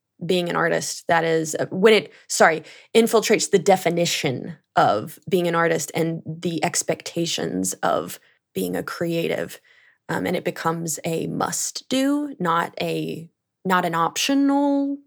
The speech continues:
you know, addition to what you're doing. I think that is where the danger lies. So do I think social media can be used to be creative? Abso-freaking-lutely. And I think if you are inspired by social media and if it brings a,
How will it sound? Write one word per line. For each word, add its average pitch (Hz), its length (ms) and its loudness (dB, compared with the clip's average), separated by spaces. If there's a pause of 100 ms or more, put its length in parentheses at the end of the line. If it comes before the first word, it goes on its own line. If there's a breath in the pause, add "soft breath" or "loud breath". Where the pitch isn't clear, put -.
you 262 120 2
know, 269 220 4
addition 277 760 0 (160)
to 302 220 4
what 302 140 4
you're 311 120 4
doing. 311 380 2 (320 loud breath)
I 214 80 2
think 208 220 -2
that 185 180 6
is 185 160 0
where 180 120 2
the 165 100 0
danger 160 340 0
lies. 151 360 2
So 170 260 2 (260 loud breath)
do 226 140 8
I 196 140 6
think 208 280 0
social 196 300 2
media 185 500 6 (580)
can 190 140 0
be 180 80 0
used 165 280 0
to 165 60 -6
be 160 120 0
creative? 165 360 2 (140)
Abso-freaking-lutely. 185 1120 -2 (460 loud breath)
And 185 180 2
I 175 120 6
think 180 380 -2 (520)
if 190 240 0
you 190 340 2
are 175 260 4
inspired 175 460 2
by 185 100 4
social 185 300 -2
media 190 260 2
and 196 100 2
if 175 120 -2
it - 140 -4
brings 170 520 0
a, 175 140 2